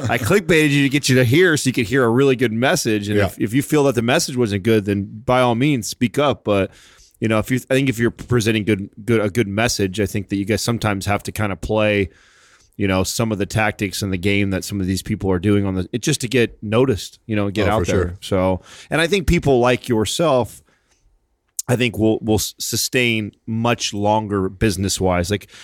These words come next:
Speaker 1: I think we're going through a phase right now. This,
Speaker 2: Yeah.
Speaker 1: you know, you've been around for a long time. You've been in the business for a long time, like us.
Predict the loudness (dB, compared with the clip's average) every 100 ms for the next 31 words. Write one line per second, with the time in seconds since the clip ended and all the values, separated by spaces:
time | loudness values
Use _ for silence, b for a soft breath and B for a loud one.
0 | B -4 -2 0 2 2 2 2 0 0
1 | 0 0 0 0 0 0 0 0 0 0
2 | 2 2 0 -4 B B B B 0 0
3 | 2 0 2 2 0 0 0 0 -2 -2
4 | 0 0 0 0 0 0 0 0 -2 -2
5 | -2 -2 -2 -2 -2 0 0 0 -4